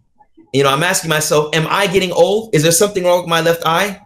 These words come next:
And I'm saying to myself, "You know what? I don't even have control over my own eyes." If something was to happen, I would go to the ophthalmologist, the optometrist, hoping that they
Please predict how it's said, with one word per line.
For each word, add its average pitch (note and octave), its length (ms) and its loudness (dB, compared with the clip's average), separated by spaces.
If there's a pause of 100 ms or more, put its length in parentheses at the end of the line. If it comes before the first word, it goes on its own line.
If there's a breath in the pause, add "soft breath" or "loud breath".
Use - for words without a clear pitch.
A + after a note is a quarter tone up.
(640)
And D#3+ 80 0
I'm F3 100 0
saying G3 220 0
to F#3 60 -2
myself, E3+ 300 -2
"You F3 60 -6
know F3+ 80 -2
what? F3+ 300 -2
I G#3 100 0
don't A#3+ 140 0
even F#3+ 180 -2
have F#3+ 200 -2
control F#3 500 -2
over E3 160 0
my E3 160 0
own F#3+ 280 0
eyes." F#3+ 640 -4 (840)
If F3+ 140 0
something A#3+ 360 0
was G3+ 180 2
to F#3+ 60 -2
happen, G3+ 380 -2 (280 loud breath)
I A3+ 200 2
would A3 180 0
go G3+ 140 2
to G3+ 120 -4
the F#3+ 80 0
ophthalmologist, F#3+ 800 -2
the - 60 -4
optometrist, F3+ 920 -2 (200)
hoping C4+ 840 0
that D#3 400 -2
they C4 520 -2